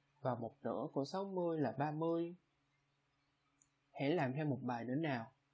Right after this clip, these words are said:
Đây là mấy giờ? Hãy đếm xem. Đây là mười hai, một. Thật ra ta có thể đếm ngược lại. Ta có thể đếm mười hai, mười, mười một, mười. Vậy lúc này ta đang ở giờ thứ mười.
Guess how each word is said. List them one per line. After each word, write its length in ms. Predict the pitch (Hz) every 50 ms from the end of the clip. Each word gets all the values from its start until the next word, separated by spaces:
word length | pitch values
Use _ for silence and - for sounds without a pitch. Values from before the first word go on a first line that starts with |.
| _ _ _ _ _ _ _ _ -
Đây 220 | - 156 160 170
là 140 | 170 143 123
mấy 280 | 123 127 143 170 202 214 196
giờ? 340 | 160 135 123 120 117 123 120 - _ _ _ _ _ _ _ _ _ _ _
Hãy 240 | - 90 90 - 127
đếm 240 | 139 147 170 208
xem. 380 | 233 - - 180 170 175 175 190 - _ _ _ _ _ _ _
Đây 160 | - 160 160 160
là 120 | 151 139
mười 240 | 127 120 120 113 127
hai, 460 | 143 156 165 165 165 165 165 165 170 165 -
một. 360 | 139 123 120 92 - - - _ _ _ _ _ -
Thật 240 | - 143 - - -
ra 320 | 156 165 165 165 165 165 165
ta 80 | 170 165
có 140 | 165 190 196
thể 140 | - 135 117
đếm 160 | 117 135 165 208
ngược 300 | 196 151 117 92 - 92
lại. 380 | 92 67 65 62 67 92 - - _ _ _ _ -
Ta 120 | 156 165 170
có 60 | 185 180
thể 140 | - 143 123
đếm 160 | 120 143 165 196
mười 180 | 170 143 120 123
hai, 500 | 139 147 151 151 151 151 151 156 151 151 _ -
mười, 360 | 131 123 117 110 110 - - -
mười 100 | 123 117
một, 320 | 120 123 120 113 101 - -
mười. 400 | 139 127 127 123 120 117 120 - _ _ _ _ _ _ _ _ -
Vậy 180 | 120 117 120
lúc 240 | 123 143 170 - -
này 280 | 170 143 123 120 120 - -
ta 80 | 139
đang 200 | 147 147 147 147
ở 120 | - - 127
giờ 200 | 147 147 131 104 -
thứ 140 | 156 160 170
mười. 500 | 180 165 143 135 127 123 120 120 117